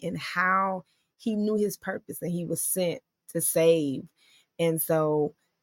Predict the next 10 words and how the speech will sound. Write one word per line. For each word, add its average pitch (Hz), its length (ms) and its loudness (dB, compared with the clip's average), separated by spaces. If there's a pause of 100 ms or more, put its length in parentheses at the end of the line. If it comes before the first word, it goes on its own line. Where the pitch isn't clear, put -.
(140)
that's 208 280 4
what 214 220 0
you're 202 80 -2
gonna 170 180 2
get 156 300 -2 (100)
in 160 160 -4
this 160 240 -2
channel. 151 440 -4
I'm 170 260 -2
going 170 260 2